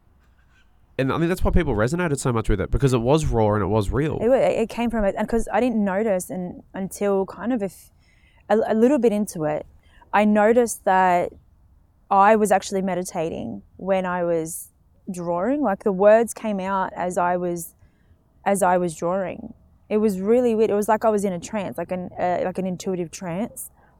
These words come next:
Speaker 2: and that space where I'm actually trying to get to. I'm trying too hard, obviously, and I've, it's finding that how can I just allow,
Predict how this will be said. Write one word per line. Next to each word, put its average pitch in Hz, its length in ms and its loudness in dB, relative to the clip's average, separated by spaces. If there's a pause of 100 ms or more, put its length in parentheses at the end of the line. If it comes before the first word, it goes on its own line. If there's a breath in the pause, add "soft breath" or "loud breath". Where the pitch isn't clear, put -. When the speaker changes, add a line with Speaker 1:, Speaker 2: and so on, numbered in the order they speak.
(180)
Speaker 2:
and 190 140 -4
that - 160 -4
space - 480 -2
where 170 120 4
I'm 165 280 2
actually 170 280 -6
trying 160 380 -8 (280)
to - 80 -8
get - 200 -6
to. 196 240 -6 (420)
I'm 170 160 -8
trying 165 300 -6
too 147 140 -8
hard, 151 240 -2
obviously, 147 560 -4 (420 soft breath)
and 180 120 -2
I've, 170 180 -4 (100)
it's 175 160 -8
finding 185 440 -2
that 160 280 -6
how 180 400 -4
can 190 200 -12
I 175 100 -8
just 165 260 -10
allow, 165 680 2